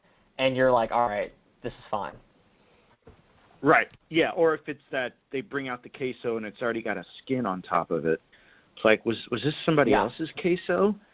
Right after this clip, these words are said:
Speaker 2: Yeah. That, that game last night, that,
Speaker 1: <laughs>
Speaker 2: that
Speaker 1: Was this
Speaker 2: game
Speaker 1: just
Speaker 2: was
Speaker 1: sitting there.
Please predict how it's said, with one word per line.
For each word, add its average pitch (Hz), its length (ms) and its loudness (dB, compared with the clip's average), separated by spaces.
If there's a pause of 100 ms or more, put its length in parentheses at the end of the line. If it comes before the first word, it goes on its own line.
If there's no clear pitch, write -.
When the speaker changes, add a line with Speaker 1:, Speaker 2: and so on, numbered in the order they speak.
(200)
Speaker 2:
Yeah. 120 240 6
That, 151 160 2
that 170 160 2
game 180 220 -4
last 175 260 0
night, 160 220 -4
that, 175 100 2
Speaker 1:
<laughs> 196 140 0
Speaker 2:
that - 20 -2
Speaker 1:
Was 185 160 0
this 185 60 -4
Speaker 2:
game 170 140 -4
Speaker 1:
just 170 100 -2
Speaker 2:
was 135 100 -4
Speaker 1:
sitting 160 300 0
there. 190 360 2